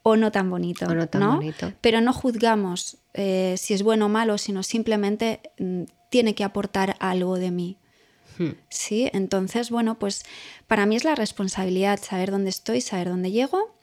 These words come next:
Speaker 1: y, y donde no llego, pues poner mucho amor, ¿no?
Speaker 2: Lo que
Speaker 1: Mucho,
Speaker 2: hablábamos,
Speaker 1: mucho abrazo, mucha
Speaker 2: que
Speaker 1: ternura.
Speaker 2: la, me venía, ¿no? La palabra humilde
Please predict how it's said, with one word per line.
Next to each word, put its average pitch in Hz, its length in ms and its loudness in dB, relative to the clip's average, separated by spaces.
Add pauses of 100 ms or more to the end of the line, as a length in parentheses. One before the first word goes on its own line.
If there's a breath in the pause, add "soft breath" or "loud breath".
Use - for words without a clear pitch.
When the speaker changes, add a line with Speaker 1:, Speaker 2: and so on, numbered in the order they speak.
(760)
Speaker 1:
y, 185 520 0
y 190 160 -6
donde 175 260 -4
no 185 100 -2
llego, 190 320 -2
pues - 220 -8
poner 190 300 -4
mucho 220 300 -2
amor, 196 360 2
¿no? 190 160 0
Speaker 2:
Lo 202 60 2
que 196 100 4
Speaker 1:
Mucho, 180 160 4
Speaker 2:
hablábamos, 175 320 4
Speaker 1:
mucho 190 200 -2
abrazo, 196 500 0
mucha 190 280 -4
Speaker 2:
que 202 140 -4
Speaker 1:
ternura. 185 580 0 (220)
Speaker 2:
la, 185 220 2
me 202 140 6
venía, 185 360 6
¿no? 180 160 2
La 202 200 2
palabra 170 380 2
humilde 208 800 6